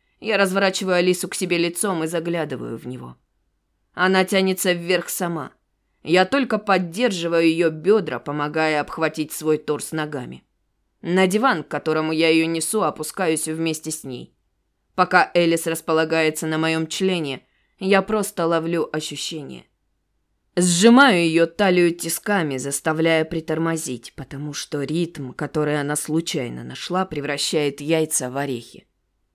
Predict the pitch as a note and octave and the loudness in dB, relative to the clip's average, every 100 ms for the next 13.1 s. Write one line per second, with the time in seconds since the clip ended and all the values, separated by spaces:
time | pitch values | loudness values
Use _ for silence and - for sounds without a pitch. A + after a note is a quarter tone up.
0 | _ _ _ _ _ - - - - - | _ _ _ _ _ -10 -10 -8 -10 -12
1 | - _ _ _ _ - D#3+ D#3 D3+ B2 | -16 _ _ _ _ -10 -4 -2 -2 -6
2 | - - - _ _ _ _ _ _ _ | -10 -16 -20 _ _ _ _ _ _ _
3 | _ - E3+ F3+ F3+ F3 F3 F3 E3+ E3+ | _ -4 4 4 4 0 0 2 0 0
4 | G3 F3+ D#3+ D#3+ D#3+ D#3+ D#3 - F3 D#3+ | -2 -2 -2 -2 -4 -4 -6 -6 -4 -4
5 | - - - _ _ _ - B3 G#3 G3 | -6 -14 -18 _ _ _ -6 -4 -2 2
6 | F#3 - G#3 F#3 F3+ F3+ F#3+ F3 - - | 2 2 2 4 2 -2 -6 -6 -8 -14
7 | _ _ _ _ _ _ F3 E3+ E3 D#3+ | _ _ _ _ _ _ 0 2 0 -4
8 | D#3+ D3 - D3+ D3 - _ _ _ _ | -6 -6 -8 -10 -16 -20 _ _ _ _
9 | _ F#3+ E3+ - F#3 F3 E3+ - F#3 D3+ | _ 4 4 4 0 2 2 -2 -4 -4
10 | B2+ - D#3 D#3 D#3+ E3 D#3 E3 D#3+ E3 | -4 -2 0 2 0 0 0 0 0 0
11 | E3 E3 - - G3+ F#3+ E3+ D#3+ D#3+ D#3+ | 0 -2 -4 -6 -6 -4 -4 -2 -4 -4
12 | F3+ E3 F3 E3+ D#3+ E3+ E3 E3 D#3+ D#3+ | 0 0 0 -2 -4 -2 -2 -4 -4 -6
13 | C3 | -6